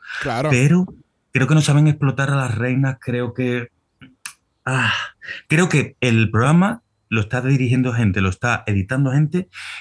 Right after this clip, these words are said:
Speaker 2: que no ha visto mucho Drag Race, por lo cual los storylines son medio raros porque se contradicen entre sí.
Speaker 1: Ujú.
Speaker 2: Eh, lo-, l-, los jueces como que, mm,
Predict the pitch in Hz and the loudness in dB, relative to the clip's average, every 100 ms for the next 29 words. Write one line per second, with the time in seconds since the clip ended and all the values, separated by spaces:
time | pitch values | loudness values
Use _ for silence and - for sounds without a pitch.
0 | - _ 131 123 131 139 143 147 143 135 | -20 _ -2 2 4 6 6 6 4 2
1 | 131 127 - 120 117 107 - 107 98 92 | 0 -2 -2 0 2 0 -2 -2 -2 -4
2 | - 85 85 80 - 104 95 104 95 101 | -6 -8 -6 -8 -2 0 2 2 2 2
3 | 98 123 120 113 120 117 - 110 107 104 | 0 0 2 2 4 2 2 2 2 2
4 | 101 113 98 98 101 - 101 101 95 98 | 0 -2 -2 -6 -8 -8 -4 -2 2 0
5 | 92 95 92 92 95 92 - 151 151 151 | 2 0 2 0 -2 -4 0 4 4 2
6 | 175 175 165 196 190 139 254 240 226 - | -2 -4 -2 -2 2 2 0 -2 -6 -8
7 | _ _ 139 131 127 123 120 117 104 - | _ _ -2 -2 -2 -2 0 0 0 -4
8 | - 120 107 - 127 123 123 120 - 123 | -6 -6 -6 -4 -4 -2 -4 -6 -2 0
9 | 117 113 120 117 110 107 - 131 123 | 0 0 -2 0 0 -2 -4 -2 0